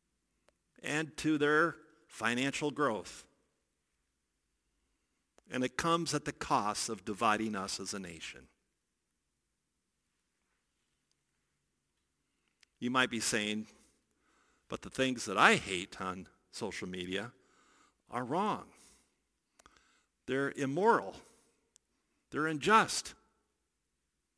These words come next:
And that is most likely true. But one of the things that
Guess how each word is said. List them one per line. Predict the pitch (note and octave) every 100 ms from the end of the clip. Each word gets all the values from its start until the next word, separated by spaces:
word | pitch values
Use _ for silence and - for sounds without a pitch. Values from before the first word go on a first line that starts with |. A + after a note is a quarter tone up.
| _ _ _ _ _ _ _ _ _ _ _ -
And | G#2+
that | G#2 G#2+
is | A#2+ - - _ _ _ _ _ _ _ _
most | A2 G#2+ -
likely | G#2 G#2 A#2+
true. | A#2 D#2+ A1+ G1+ _ _ _ _ _ _ _ _ _ _ _ _ _ _ _ _ _ _ _ _ _ _ _ _ _ _ _ - _
But | C3
one | C3 F3
of | F3
the | C#3+
things | D3+ C#3+ B2+ -
that | B2 A2+